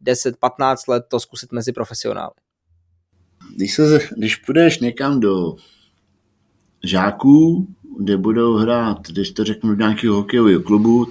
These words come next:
Speaker 2: tak se jich zeptáš, jestli chtějí hrát všichni N H L a všichni mladí kluci ti řeknou, že chtějí hrát N H L.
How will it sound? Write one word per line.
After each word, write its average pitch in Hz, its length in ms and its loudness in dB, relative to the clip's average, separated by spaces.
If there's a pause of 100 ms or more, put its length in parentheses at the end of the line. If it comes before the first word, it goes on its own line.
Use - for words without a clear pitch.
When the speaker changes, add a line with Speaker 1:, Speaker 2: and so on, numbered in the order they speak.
Speaker 2:
tak - 120 -16 (160)
se 123 60 2
jich 117 100 0
zeptáš, 110 440 0
jestli 120 220 -4
chtějí 117 220 -2
hrát 117 300 -2
všichni 120 420 -4
N 120 120 -2
H 123 180 0
L 107 200 -2
a - 40 -8
všichni 117 440 -4
mladí 117 380 2
kluci 123 300 -6
ti 123 140 -2
řeknou, 113 260 -2
že 104 100 -4
chtějí 110 180 -4
hrát 110 240 -2
N 101 100 -2
H 98 160 -2
L. 85 200 -6